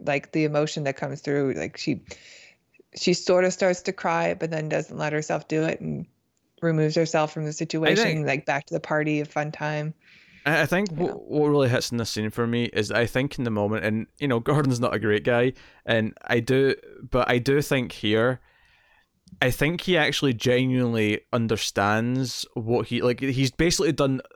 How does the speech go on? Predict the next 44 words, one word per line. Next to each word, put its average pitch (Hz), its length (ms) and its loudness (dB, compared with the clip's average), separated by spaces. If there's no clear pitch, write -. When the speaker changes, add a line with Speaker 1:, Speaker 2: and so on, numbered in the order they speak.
Speaker 2:
o-, 165 180 2
outside 170 480 2
of, 131 160 0
like, 123 400 0
I 127 40 4
don't 123 100 4
know, 113 180 2
killing 123 320 4
her, 107 120 4
<laughs> 698 180 -2
like, 143 160 4
he's 139 160 4
done 147 240 4
the 131 80 4
worst 127 300 0
possible 117 380 0
thing 110 240 -2
that 104 60 -4
he 73 60 -4
could 110 100 -6
have 98 140 0
done 101 180 0
to - 140 -4
her, 95 180 0
is 113 200 2
to - 120 -4
kind 113 180 -2
of 113 60 4
Speaker 1:
Yeah. - 60 -2
Speaker 2:
belittle 107 400 2
everything 107 320 -4
she's 104 160 -4
achieved. 98 500 -4
And 120 140 2
I 120 80 4
think 139 420 -2
he's 123 180 0
understood 131 640 2
that 113 120 4
this 113 240 0
is, 110 160 -4
like, 104 260 -2
how 156 280 2
monumentally, 135 1300 2